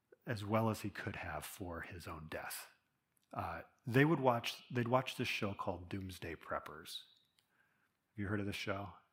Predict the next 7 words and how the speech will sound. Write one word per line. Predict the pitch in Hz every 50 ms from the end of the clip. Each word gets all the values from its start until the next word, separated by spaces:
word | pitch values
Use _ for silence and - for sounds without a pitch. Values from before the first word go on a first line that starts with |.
| _ _
It's | - -
on | 113 110 107
the | 95 87 78 76 - -
History | 123 - - - 127 117
Channel, | 113 - 123 117 117 120 120 117 101 - -
National | 104 107 - - 117 104
Geographic. | 107 107 101 110 107 104 104 - 113 113